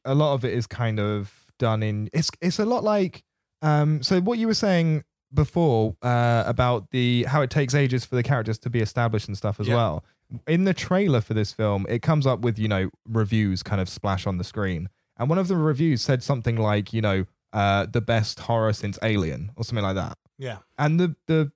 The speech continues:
Speaker 1: the similarities between this and Alien is it takes enough time to establish all its characters at the start,
Speaker 2: Yeah.
Speaker 1: and it makes a very good use of shadows and darkness
Speaker 2: Yeah.
Speaker 1: to combat the budget that they're working with. And
Speaker 2: Yeah.
Speaker 1: like, Alien did that because the technology at the time, that alien would not be scary 'cause you'd be like, "There's a guy in a suit."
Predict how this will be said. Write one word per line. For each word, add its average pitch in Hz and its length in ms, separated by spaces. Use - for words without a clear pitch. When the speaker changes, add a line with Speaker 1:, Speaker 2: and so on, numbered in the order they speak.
Speaker 1:
the 147 100
similarities 175 640
between 131 320
this 147 120
and 127 120
Alien 98 320
is 98 320
it 110 100
takes 170 300
enough 165 260
time 123 280
to 117 100
establish 123 400
all 131 100
its 143 100
characters 104 440
at 113 60
the 117 60
start, 90 380
Speaker 2:
Yeah. 117 100
Speaker 1:
and 117 140
it 117 60
makes 117 220
a 104 80
very 147 380
good 127 300
use 107 260
of 104 140
shadows 107 460
and 98 100
darkness 110 680
Speaker 2:
Yeah. 117 240
Speaker 1:
to 117 140
combat 107 440
the 110 80
budget 127 320
that 90 100
they're 104 120
working 104 380
with. 90 340
And 107 140
Speaker 2:
Yeah. 107 100
Speaker 1:
like, 107 220
Alien 117 300
did 110 160
that 107 120
because 104 260
the 101 80
technology 127 460
at 90 60
the 95 80
time, 95 260
that 104 180
alien 92 340
would 98 140
not 95 160
be 87 80
scary 95 380
'cause - 100
you'd - 60
be - 80
like, 90 120
"There's 160 100
a 156 40
guy 165 120
in 165 80
a - 20
suit." 170 240